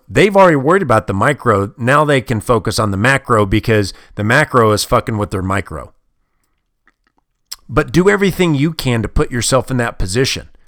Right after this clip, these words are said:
And so Oprah or Denzel Washington, Snoop Dogg, Ice Cube,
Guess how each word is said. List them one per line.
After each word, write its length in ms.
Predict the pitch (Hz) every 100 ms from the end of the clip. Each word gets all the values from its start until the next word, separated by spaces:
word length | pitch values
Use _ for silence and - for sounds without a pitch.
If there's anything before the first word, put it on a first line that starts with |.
| _ _ _ _ -
And 160 | 139
so 220 | 131 135
Oprah 800 | - 131 147 - 131 127 123 127 -
or 100 | 104
Denzel 460 | 92 101 135 123 120
Washington, 840 | 113 117 120 - 117 120 117 117 110 _ _ _ _ _ _ _ _ _ _ _ _ _ _ _ _ _ _
Snoop 420 | - - 143 143
Dogg, 440 | 117 113 110 110 110
Ice 240 | 110 117
Cube, 520 | - 117 110 107 104